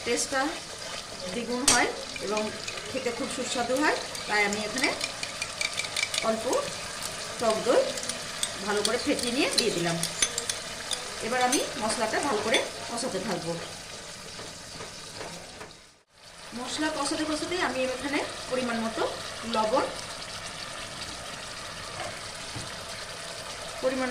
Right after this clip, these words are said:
মতো হলুদ দিয়ে দিলাম। তার সঙ্গে আমি এক চামচা মিষ্টিও দিয়ে দিলাম।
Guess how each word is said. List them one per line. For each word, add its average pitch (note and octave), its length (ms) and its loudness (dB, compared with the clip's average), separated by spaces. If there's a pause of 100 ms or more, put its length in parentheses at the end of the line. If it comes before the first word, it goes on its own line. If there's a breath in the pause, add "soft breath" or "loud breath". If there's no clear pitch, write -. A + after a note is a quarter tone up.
মতো C4 180 0 (920)
হলুদ C#4 320 6 (1400)
দিয়ে A#3 180 0
দিলাম। F3+ 220 -2 (3500)
তার C4 220 4
সঙ্গে D4 260 8
আমি F4+ 120 6 (520)
এক - 140 2
চামচা C#4+ 320 6 (420)
মিষ্টিও C4+ 400 2
দিয়ে A3 140 4
দিলাম। E3+ 180 2